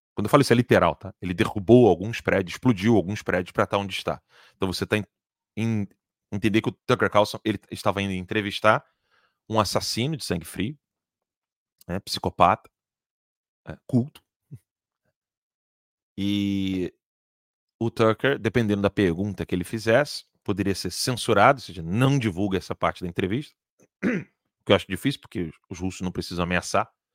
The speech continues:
Ou então o Tucker Carlson voltaria pra casa e, alguns meses depois, morreria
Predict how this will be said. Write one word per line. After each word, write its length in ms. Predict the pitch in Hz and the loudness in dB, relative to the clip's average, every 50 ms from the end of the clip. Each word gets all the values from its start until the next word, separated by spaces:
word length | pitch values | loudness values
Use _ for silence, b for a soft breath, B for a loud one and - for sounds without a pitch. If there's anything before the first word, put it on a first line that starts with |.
| _ _ _ _ _ _ _ _ _ _ _ _ _ _ | _ _ _ _ _ _ _ _ _ _ _ _ _ _
Ou 80 | - 120 | 2 4
então 140 | 120 - 135 | 6 6 4
o 40 | 131 | 4
Tucker 240 | - 131 - 131 | 4 4 4 6
Carlson 300 | - 110 107 104 - 120 | 6 6 4 4 4 -2
voltaria 500 | 110 101 120 120 - 139 135 120 127 143 | 0 0 0 4 6 4 4 6 4 0
pra 140 | - - 156 | 0 0 -2
casa 420 | - - 127 123 131 147 139 147 _ _ _ _ _ - | 2 4 4 4 4 4 -2 -8 _ _ _ _ _ -6
e, 280 | 151 156 175 202 233 _ _ _ - | -4 -4 -4 -6 -10 _ _ _ 0
alguns 360 | 127 123 107 110 123 117 95 | 0 0 0 -2 -6 -4 0
meses 280 | 92 107 104 98 92 | 2 2 2 2 0
depois, 400 | 95 113 - - 117 110 107 - - | -4 -6 -6 -4 -4 -4 -4 -6 -8
morreria 540 | 110 113 113 101 90 85 95 92 101 98 | -6 -2 -2 -2 0 0 0 -2 -2 -4